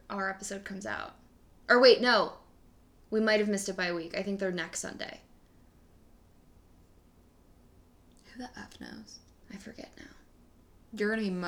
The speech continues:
Speaker 2: much more tuned into to this 'cause
Speaker 1: They're
Speaker 2: you,
Speaker 1: in the
Speaker 2: you
Speaker 1: beginning
Speaker 2: live
Speaker 1: of
Speaker 2: tweet
Speaker 1: March
Speaker 2: them.
Speaker 1: usually. Yeah, they're in the beginning of March. So we might have the, so the last episode of Call Me By Your Name for our podcast will come out, I think, after the Oscars.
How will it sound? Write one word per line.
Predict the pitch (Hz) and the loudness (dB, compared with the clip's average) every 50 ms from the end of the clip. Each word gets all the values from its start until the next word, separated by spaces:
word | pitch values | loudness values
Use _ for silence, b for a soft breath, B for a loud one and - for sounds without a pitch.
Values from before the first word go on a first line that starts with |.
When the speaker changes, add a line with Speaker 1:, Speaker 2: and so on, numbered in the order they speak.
| - - | -6 -6
Speaker 2:
much | 170 170 165 175 - | -6 -6 -6 -6 -8
more | 175 170 | -8 -8
tuned | 170 - - 170 165 165 | -8 -8 -8 -6 -6 -4
into | 165 165 165 170 170 - - - - | -4 -4 -6 -8 -8 -12 -16 -16 -14
to | - - 170 | -14 -8 -6
this | 160 160 160 - | -4 -4 -4 -6
'cause | - 190 | -2 0
Speaker 1:
They're | 220 233 | 2 4
Speaker 2:
you, | 240 | 4
Speaker 1:
in | 262 | 4
the | 262 | 4
Speaker 2:
you | 254 262 - | 4 4 6
Speaker 1:
beginning | 247 254 247 | 6 8 8
Speaker 2:
live | 233 220 208 | 8 6 4
Speaker 1:
of | 202 | 4
Speaker 2:
tweet | 196 190 | 4 6
Speaker 1:
March | 190 190 196 - | 6 6 6 4
Speaker 2:
them. | 147 156 180 196 | 2 2 2 2
Speaker 1:
usually. | 190 180 180 175 175 165 - 180 | 0 0 -2 -2 -4 -4 -2 -2
Yeah, | 180 170 165 156 - - - - | -2 -2 0 -2 -4 -6 -4 0
they're | 220 220 233 | 2 2 2
in | 247 262 | 2 2
the | 254 | 0
beginning | 226 240 240 233 233 226 220 202 | 0 0 0 0 0 -2 -2 -2
of | 196 | 0
March. | 185 180 170 160 - | 2 2 2 2 2
So | - 226 220 | 2 2 2
we | 233 247 | 4 4
might | 240 240 240 240 | 6 6 6 6
have | 240 240 226 208 214 - 196 | 6 4 4 2 0 -4 0
the, | 214 220 208 202 196 - - | 4 6 6 6 6 4 2
so | - - | 0 2
the | 208 214 | 4 6
last | 202 208 202 208 220 - | 8 8 8 8 6 4
episode | 254 233 233 - 233 214 | 0 -4 -2 -2 -2 -2
of | 202 202 | -2 -4
Call | - 202 196 196 | -4 -4 -2 -2
Me | 190 185 | -2 0
By | 180 180 175 | 2 2 2
Your | 180 175 | 2 0
Name | 175 175 175 175 175 175 170 170 170 170 - - - - - | -2 -2 -2 -2 -4 -4 -4 -6 -6 -8 -12 -18 -20 -20 -10
for | - 180 165 | -6 -2 0
our | - 175 180 180 | 2 2 2 2
podcast | 175 175 175 170 - 170 165 165 - | 2 0 -2 0 0 -2 -4 -4 -4
will | - - | -8 -10
come | - - 170 165 | -10 -8 -8 -6
out, | 156 156 | -6 -6
I | 151 160 | -6 -8
think, | 160 160 156 - | -10 -12 -10 -8
after | - 143 - - - - | -6 -6 -8 -10 -14 -16
the | - - | -12 -12
Oscars. | - - - - - - - - - - - - | -10 -10 -10 -12 -12 -12 -14 -12 -10 -12 -12 -12